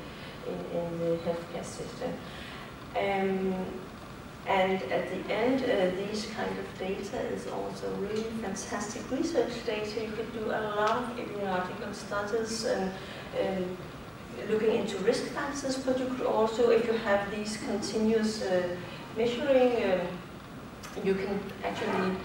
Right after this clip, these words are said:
uh, doing this kind of a natural experiment, um, research where you can see, uh, look into, uh, changes in risk factor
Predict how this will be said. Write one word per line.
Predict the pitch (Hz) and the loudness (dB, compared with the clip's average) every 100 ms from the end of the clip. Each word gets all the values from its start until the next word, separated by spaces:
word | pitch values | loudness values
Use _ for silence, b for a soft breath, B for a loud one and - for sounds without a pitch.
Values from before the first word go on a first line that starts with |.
| B B B - | B B B -2
uh, | - 175 175 170 175 | 2 2 2 -2 -2
doing | 208 202 202 | 4 4 6
this | 196 190 - | 4 0 -2
kind | - 185 185 | 0 2 4
of | 185 185 | 2 0
a | 190 | 2
natural | 180 180 - 196 - | 4 4 0 -2 -2
experiment, | 165 - - 208 233 247 226 220 | -4 -6 0 4 6 6 6 4
um, | 196 185 185 185 180 180 - B B B 226 | 2 4 4 4 0 -2 -8 B B B 2
research | 226 226 233 208 208 - | 4 6 4 4 2 2
where | 202 190 | 2 4
you | 190 | 2
can | 190 | -2
see, | - 190 190 185 - - | -4 -2 -2 0 -2 0
uh, | - 185 170 170 185 | 0 2 2 2 0
look | 202 - - | -2 -2 -2
into, | 190 - - 185 185 | -2 -4 -4 -2 2
uh, | 165 165 - B B - | 4 2 -2 B B -4
changes | - 214 214 220 226 226 202 | 4 4 4 2 0 0 -2
in | 190 | -2
risk | 196 - | -2 -4
factor | - 175 - 202 | -2 -2 -2 -4